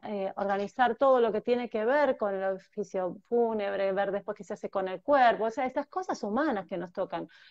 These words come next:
Mi, mi cuerpo está intentándome acompañar en este proceso, no solo lo intenta, lo logra, y me mantiene a salvo y viva.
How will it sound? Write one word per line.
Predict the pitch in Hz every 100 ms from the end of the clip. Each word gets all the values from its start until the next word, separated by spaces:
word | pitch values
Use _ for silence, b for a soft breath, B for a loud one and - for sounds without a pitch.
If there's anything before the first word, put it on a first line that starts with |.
| b -
Mi, | 220 -
mi | - 220
cuerpo | 240 339 349 233
está | - 262 277 262
intentándome | 240 233 226 285 285 294
acompañar | 302 226 202 196 220
en | 220
este | 220 190
proceso, | 190 220 247 262 262
no | 190
solo | - 277
lo | 220
intenta, | 175 - 175 165 -
lo | 170 156
logra, | 226 185 143 143 _ _ -
y | 202
me | 190
mantiene | 185 208 233
a | 240
salvo | - 233 240
y | 208
viva. | 254 233 156